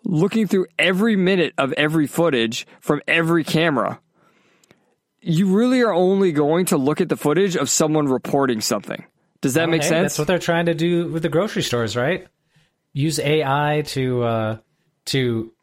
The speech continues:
Speaker 2: tell if people have unusual checkout activity at the ch-, self-checkout so that they can go search their bags afterwards.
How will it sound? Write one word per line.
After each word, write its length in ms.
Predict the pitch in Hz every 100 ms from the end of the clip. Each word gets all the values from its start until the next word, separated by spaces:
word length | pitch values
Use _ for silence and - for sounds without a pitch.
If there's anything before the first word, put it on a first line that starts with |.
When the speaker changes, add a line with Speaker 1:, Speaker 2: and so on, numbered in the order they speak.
| -
Speaker 2:
tell 380 | - 156 160 139
if 240 | 135 -
people 240 | 165 165
have 160 | 135 139
unusual 520 | 131 123 156 170 165
checkout 420 | 151 - 185 151
activity 380 | 123 - 139 127
at 80 | 123
the 40 |
ch-, 200 | - -
self-checkout 640 | - 147 - 160 160 117 107
so 100 | 117
that 60 |
they 120 | 110 113
can 160 | 113
go 180 | 113 113
search 320 | - 123 113
their 100 | 113
bags 320 | 101 113 107 101
afterwards. 500 | 92 110 101 -